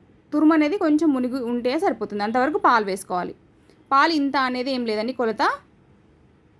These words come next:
ఇలా వేసేసుకొని ఇప్పుడు దీనిని కూడా సిమ్లోనే పెట్టుకొని ఉడికించుకోండి. స్వీట్స్ మనం ఏవైనా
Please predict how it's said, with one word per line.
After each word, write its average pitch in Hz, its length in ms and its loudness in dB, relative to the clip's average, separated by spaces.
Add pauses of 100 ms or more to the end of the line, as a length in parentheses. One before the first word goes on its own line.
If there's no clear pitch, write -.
(160)
ఇలా 269 200 4
వేసేసుకొని 262 480 -2
ఇప్పుడు 311 240 -4
దీనిని 294 320 2
కూడా 320 160 2 (800)
సిమ్లోనే 392 480 4
పెట్టుకొని 381 340 0
ఉడికించుకోండి. 220 640 -2 (1200)
స్వీట్స్ 403 400 2
మనం 311 220 4
ఏవైనా 285 200 2